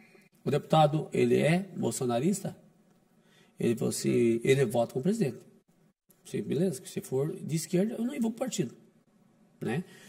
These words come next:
Tenho muitos amigos de esquerda, do, né, dos partidos, respeito todo mundo, mas o meu ideal tem que ser respeitado. Como de todo mundo, eu acho que todo mundo tem que ser respeitado, a opinião de todos. Aí ele falou que era de direita.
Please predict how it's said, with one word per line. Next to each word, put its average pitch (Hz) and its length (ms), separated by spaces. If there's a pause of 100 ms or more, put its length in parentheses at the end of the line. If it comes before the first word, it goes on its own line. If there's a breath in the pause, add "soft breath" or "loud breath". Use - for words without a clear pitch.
(160 loud breath)
Tenho 196 220
muitos 135 240
amigos 123 320
de 98 60
esquerda, 156 400
do, - 180 (140)
né, 107 260
dos - 140
partidos, 143 320
respeito 127 480
todo 107 180
mundo, 127 320 (320 loud breath)
mas 190 160
o 165 60
meu 127 200
ideal 180 560
tem 196 120
que - 40
ser 202 100
respeitado. - 460 (140)
Como 147 180
de 151 120
todo 165 200
mundo, 220 300
eu 190 100
acho 165 160
que - 60
todo 196 180
mundo 190 140
tem 185 100
que 180 60
ser 190 80
respeitado, 180 420
a 160 40
opinião 156 260
de 180 80
todos. 165 460 (1400 loud breath)
Aí 117 160
ele 113 160
falou 160 400 (580 soft breath)
que - 120
era 107 180
de 120 100
direita. 160 400